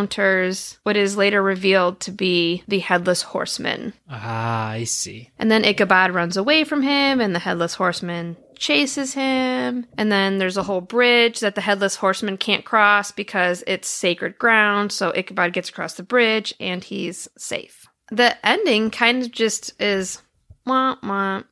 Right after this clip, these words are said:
Speaker 1: The next morning, Ichabod's hat is found abandoned near the Church Bell Bridge, and close beside it, a shattered pumpkin.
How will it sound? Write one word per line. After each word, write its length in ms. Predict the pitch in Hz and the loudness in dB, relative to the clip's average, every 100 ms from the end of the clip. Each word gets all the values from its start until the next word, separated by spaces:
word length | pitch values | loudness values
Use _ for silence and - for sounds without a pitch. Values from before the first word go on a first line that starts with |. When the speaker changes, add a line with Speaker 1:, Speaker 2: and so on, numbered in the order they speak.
| - | 0
Speaker 1:
The 100 | 233 | 2
next 300 | 294 320 285 | 2 0 0
morning, 460 | 254 240 233 233 | 2 4 2 2
Ichabod's 500 | - 277 302 269 269 | 0 0 2 2 0
hat 240 | 247 240 214 | -2 -2 -2
is 100 | - | 0
found 260 | 214 208 | 2 2
abandoned 500 | 202 226 233 262 277 | 0 2 2 4 2
near 180 | 247 240 | 4 4
the 120 | 233 | 2
Church 360 | 233 - 240 240 | 0 0 0 0
Bell 200 | 240 226 | 0 0
Bridge, 580 | 214 190 170 180 - - - | 0 2 2 0 -6 -8 -6
and 160 | 196 | -6
close 400 | - 240 247 247 | -2 2 2 0
beside 460 | - 269 - 202 196 | -4 -2 2 2 2
it, 120 | - | -2
a 40 | |
shattered 420 | 185 - 180 190 - | 0 2 2 0 -2
pumpkin. 540 | 320 330 - - - | -2 -2 -4 -8 -6